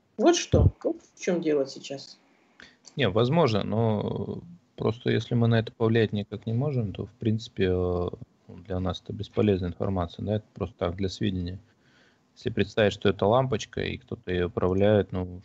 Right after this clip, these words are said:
Speaker 2: что ж нам сделать? Ну, выключи там лампочку, че мы, ну, передохнем здесь. Вряд ли что сможем щас сделать на данный момент. Но, как бы, знать, что,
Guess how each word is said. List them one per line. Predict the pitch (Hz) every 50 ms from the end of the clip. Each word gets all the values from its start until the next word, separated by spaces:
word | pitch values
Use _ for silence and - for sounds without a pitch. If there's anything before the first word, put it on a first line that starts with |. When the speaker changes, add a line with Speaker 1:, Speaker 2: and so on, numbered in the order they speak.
| _
Speaker 2:
что | - 107 104
ж | - -
нам | 92 90 87
сделать? | 95 87 85 82 -
Ну, | 101
выключи | 104 107 110 110 - - - -
там | 95 90 92
лампочку, | 92 90 87 87 - - - -
че | - - -
мы, | 87 87 90
ну, | 92 104
передохнем | 110 113 110 - - - 90 90 - - 107 90 87
здесь. | 87 85 - - _ _ _ _ _ _ _ _ _ _ _ _ _ -
Вряд | - 101 87 - -
ли | -
что | - - - _
сможем | - 92 90 92 92 85
щас | - - 98 92
сделать | 95 101 131 147 156 139 - 123
на | 101 98
данный | 101 98 95 92 92 90
момент. | 95 95 98 98 90 85 85 - _ _ _ _ _ _ _ _ _ _ _ _ -
Но, | - 113 120 120 120 117 113 107 110
как | 120 110 107
бы, | 117 117 110
знать, | 107 135 139 139 135
что, | 131 - - - 120 117 117 113 113 110 107 107 104 104